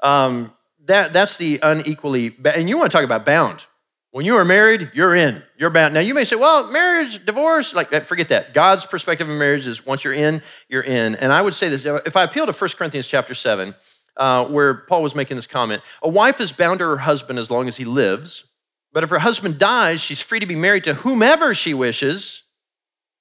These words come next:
only in the Lord." That it, the idea that, no, she can marry anybody she wants as long as they're a Christian.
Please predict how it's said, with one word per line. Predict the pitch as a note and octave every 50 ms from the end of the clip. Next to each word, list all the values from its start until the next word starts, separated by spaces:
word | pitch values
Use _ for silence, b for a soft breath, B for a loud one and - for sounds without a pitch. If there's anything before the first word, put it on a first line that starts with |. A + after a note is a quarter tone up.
| _ _ -
only | C3 B2+ A#2 A2+
in | G#2
the | G2+ F#2
Lord." | G2 G2 E2 - - _ _ _ _ _ _ _ _ _ _ _ _ _ _ _ _
That | - C3+ C3+
it, | C3 - C#3
the | C#3 C#3 D3
idea | C#3+ C#3 D3 D3 C#3
that, | C3 B2+ B2+ - _ _
no, | D#3+ D#3+
she | C#3+ - C4+ C#4+
can | E4+ C#4+
marry | G#3+ G3 G3
anybody | G#3+ A#3+ A#3 G#3+
she | - - G3+
wants | G#3+ F#3+ D3+ D3
as | C3
long | E3+ F3 D3
as | C3+
they're | C#3+ A2
a | -
Christian. | - E3 D3 C#3+ - - E2 D#2 D#2+